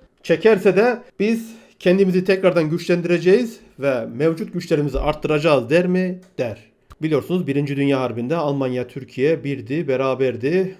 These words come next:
Tekrardan olurlar mı? Ama mesele şu ki birileri istese de istemese de tekrardan Türk'ün gücünü görmek isteyecekler.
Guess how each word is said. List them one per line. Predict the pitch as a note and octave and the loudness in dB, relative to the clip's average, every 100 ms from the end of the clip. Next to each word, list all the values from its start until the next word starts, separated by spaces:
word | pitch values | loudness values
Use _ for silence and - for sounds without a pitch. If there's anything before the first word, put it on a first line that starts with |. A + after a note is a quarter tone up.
| _ | _
Tekrardan | - A#2+ B2+ A#2 | -12 -8 -6 -6
olurlar | A#2+ B2+ C#3+ D#3 | -4 -4 -2 -2
mı? | C3 E3+ F3+ - _ _ _ _ _ _ _ _ _ _ _ - - _ _ _ | -2 -4 -8 -16 _ _ _ _ _ _ _ _ _ _ _ -20 -20 _ _ _
Ama | F3 F#3 | -2 2
mesele | F3+ F3+ E3 | 4 2 -2
şu | D#3 D3 | -4 -2
ki | F3+ F3 | 0 0
birileri | E3 D#3+ D3 | 2 2 0
istese | E3 E3 F3 | 0 -2 0
de | D3+ | -2
istemese | D3 E3 C#3+ C#3+ | 0 0 0 0
de | D3 E3 | -2 0
tekrardan | F3+ F3+ C#3+ B2 A#2 | -2 0 -2 -2 -6
Türk'ün | - C#3 F3 D3 | -8 -6 -4 -4
gücünü | B2+ B2 D#3 D#3 | -4 -4 -4 -2
görmek | B2+ C3 D3 D3 | -4 -4 -8 -10
isteyecekler. | - B2+ A#2+ A#2+ - C3+ | -10 -6 -6 -6 -6 -8